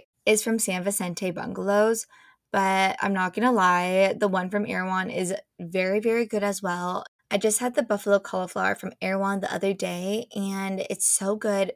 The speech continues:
when you ask for extra buffalo sauce on the side because it really just gives that nice tangy spice. So definitely do that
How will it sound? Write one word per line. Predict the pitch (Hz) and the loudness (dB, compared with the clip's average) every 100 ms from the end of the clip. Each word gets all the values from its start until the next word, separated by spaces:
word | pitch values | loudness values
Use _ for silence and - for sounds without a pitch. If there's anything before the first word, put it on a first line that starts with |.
| - | -8
when | 185 185 | -6 -4
you | - | -4
ask | 190 190 - | -2 -2 -4
for | - - 175 175 175 175 - _ - | -8 -6 -2 -2 -4 -6 -12 _ -4
extra | 196 - 233 233 | -2 -2 -2 -2
buffalo | 190 - 202 | -2 2 2
sauce | 202 196 196 | 4 0 0
on | 196 | -2
the | |
side | 196 190 170 175 202 | -2 -2 -2 -2 -2
because | 208 214 190 | -4 -6 -6
it | 180 170 | -4 -4
really | 175 185 | -2 -4
just | 208 226 - | -2 -4 -4
gives | 180 175 | -8 -4
that | 185 180 | -6 -4
nice | 175 180 180 185 - _ | -6 -8 -6 -6 -6 _
tangy | - 196 185 196 190 | -10 -6 -4 -4 -4
spice. | - - - - 262 - - _ _ _ | -6 -6 -6 -6 -4 -6 -8 _ _ _
So | - 220 208 202 - | -6 2 4 4 0
definitely | 185 185 226 233 | -6 -4 -4 -2
do | 233 | -2
that | 214 185 185 | -2 -2 -2